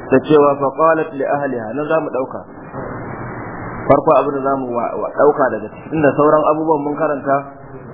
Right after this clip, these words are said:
a ruwaya da ta gabata. Abubuwan da suke zama kamar ƙari ko daban da abin da mun karanta su, za mu tattaɓa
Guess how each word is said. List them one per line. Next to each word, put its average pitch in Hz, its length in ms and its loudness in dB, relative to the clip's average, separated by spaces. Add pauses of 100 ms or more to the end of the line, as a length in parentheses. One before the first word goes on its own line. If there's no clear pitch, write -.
(140)
a 117 140 4
ruwaya 147 280 6
da 147 100 -6
ta 139 100 -2
gabata. 117 440 -6 (960)
Abubuwan 156 420 4
da 147 100 -2
suke 151 240 -6
zama 143 240 0
kamar 135 260 -4
ƙari 151 380 4 (600)
ko 143 200 4
daban 143 340 4
da 147 120 4
abin 139 200 2
da 139 80 2
mun 139 120 -2
karanta 139 400 0
su, 143 160 -4
za 147 120 4
mu 139 120 -2
tattaɓa 131 380 0